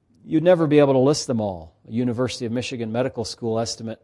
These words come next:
is that there are roughly ten thousand human diseases. Now, many of those are what they call rare or orphan diseases. You know, very few people have them.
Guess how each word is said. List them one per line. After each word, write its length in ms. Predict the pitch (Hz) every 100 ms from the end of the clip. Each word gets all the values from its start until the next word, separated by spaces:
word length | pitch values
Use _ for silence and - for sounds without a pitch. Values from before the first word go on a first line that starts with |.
| _
is 140 | 101
that 140 | 110 101
there 160 | 120
are 20 | 107
roughly 340 | 120 110 113
ten 400 | 98 - 127 117
thousand 800 | 101 120 117 131 123 110 104 101
human 400 | 90 123 120 110
diseases. 800 | 101 95 120 120 101 87 - - _ _ _ _
Now, 120 | 117
many 180 | 117 139
of 100 | 131
those 280 | 120 120 107
are 180 | 113 107
what 160 | 110
they 120 | 110 101
call 280 | 113 107
rare 320 | 101 113 120 120
or 160 | 107 107
orphan 400 | 254 269 - 110
diseases. 720 | 98 90 107 101 90 95 101
You 80 | 107
know, 160 | 101 98
very 260 | 110 110
few 220 | 101 117
people 360 | 101 117 107 101
have 320 | 92 113 101
them. 240 | 101 95